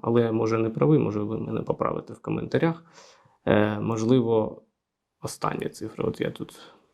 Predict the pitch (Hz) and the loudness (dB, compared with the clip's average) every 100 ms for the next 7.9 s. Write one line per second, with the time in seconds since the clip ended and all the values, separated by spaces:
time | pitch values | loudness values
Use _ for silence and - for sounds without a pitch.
0 | - - 127 - - 113 - - - - | -6 -2 -2 0 -2 0 0 0 -2 -2
1 | 104 - 98 - 117 - - _ _ - | -2 0 -2 -2 -10 -16 -20 _ _ -20
2 | - - _ - 120 117 143 123 123 127 | -20 -20 _ 6 6 8 6 6 4 2
3 | 117 110 110 107 110 110 113 123 135 127 | 4 6 6 4 2 0 -2 2 2 2
4 | 104 - 110 - 104 117 147 - - - | 0 -4 -12 -8 -6 -6 -8 -10 -10 -16
5 | _ _ _ - - - - - - 80 | _ _ _ -8 -8 -8 -12 -8 -4 -4
6 | - _ _ - - _ - - 110 107 | -4 _ _ -20 -20 _ 0 2 2 0
7 | 107 - - - - - - - | -4 -6 -14 -18 -18 -16 -16 -16